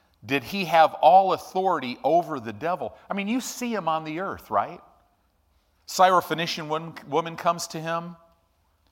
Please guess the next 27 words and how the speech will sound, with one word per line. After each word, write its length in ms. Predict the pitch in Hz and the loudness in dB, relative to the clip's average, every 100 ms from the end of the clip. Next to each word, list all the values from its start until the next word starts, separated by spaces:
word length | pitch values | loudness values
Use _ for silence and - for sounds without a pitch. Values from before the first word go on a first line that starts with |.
| _ _ _ _ _ _ - | _ _ _ _ _ _ -6
about 320 | 113 147 151 | 4 6 6
her 160 | 160 131 | 0 -2
daughter 440 | 123 131 156 160 | 2 2 2 -2
who's 240 | 147 127 | -8 -12
demon-possessed. 1080 | 104 135 147 139 139 117 139 156 - - - _ _ _ _ _ _ _ _ _ _ _ _ _ _ _ _ - | -10 -12 -10 -10 -12 -6 -4 -4 -10 -16 -18 _ _ _ _ _ _ _ _ _ _ _ _ _ _ _ _ -6
And 140 | 151 156 | -4 2
what, 240 | 185 160 | 0 0
what, 360 | 165 180 165 160 | -4 -4 -6 -10
you 120 | 170 | -4
know, 200 | 139 127 - _ _ _ _ _ _ _ | -4 -6 -14 _ _ _ _ _ _ _
he 120 | - | -8
calls 380 | 170 - 170 175 | -4 4 4 4
her 160 | 160 143 | 0 -2
a 60 | |
dog, 440 | 117 117 120 156 131 | 2 6 6 4 0
which 200 | 131 - | -10 -8
is 120 | 120 | -8
what 240 | 117 120 | -4 -4
Jewish 360 | 98 127 139 - | -6 -10 -10 -12
people 260 | 147 - 135 | -16 -12 -10
called 300 | - 117 107 | -4 -6 -4
everybody 460 | 127 127 113 110 | -8 -6 -6 -6
else 200 | 110 127 | -6 -6
who 120 | - 113 | -10 -8
wasn't 280 | 113 131 | -8 -8
a 40 | 120 | -14
Jew. 420 | 95 104 107 147 | -12 -12 -12 -14